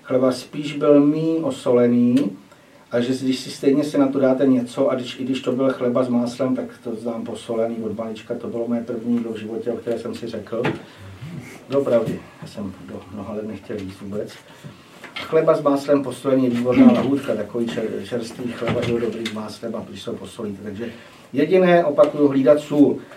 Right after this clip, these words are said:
to znamená nezapomenout jí, to někdo se může stát, a za druhý nepřesolit to. Ostatní věci, i u toho koření si myslím, že to byste se museli nesmírně mnoho,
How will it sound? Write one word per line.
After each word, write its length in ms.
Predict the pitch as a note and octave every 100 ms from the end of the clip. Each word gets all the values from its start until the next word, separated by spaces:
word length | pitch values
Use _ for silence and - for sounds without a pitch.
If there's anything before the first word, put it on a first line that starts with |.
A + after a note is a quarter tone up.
| -
to 60 | B2+
znamená 420 | D3+ D#3 D3 A#2
nezapomenout 760 | A2+ B2 C#3 C3+ C3 C3+ C#3 C#3+
jí, 340 | D3 F#3 G3 - - - - - - - A2 A#2 A#2
to 60 |
někdo 360 | B2 C3 C3+ A#2+ -
se 180 | -
může 260 | A2 A2 B2
stát, 380 | - C#3+ D3 E3 F3
a 20 |
za 120 | D#3
druhý 400 | C3 C#3 C#3 C#3 C#3
nepřesolit 560 | C3 - - A2+ F#2+
to. 380 | - - - - - - - - - - -
Ostatní 480 | D3 - B2+ E3+ D3+
věci, 720 | C#3 C#3 - D3+ D3+ D3+ D3 - -
i 60 | D#3
u 100 | F3
toho 220 | E3 D#3
koření 480 | C#3 C3 C#3 C#3+ C#3
si 160 | C#3+
myslím, 320 | C#3 - C#3+
že 80 | C3+
to 140 | C3 C3+
byste 260 | C3 C3+
se 140 | - C#3
museli 320 | C3+ D3 C3+
nesmírně 500 | B2+ B2 C3 C3 C#3
mnoho, 420 | C3 A#2+ C3+ B2+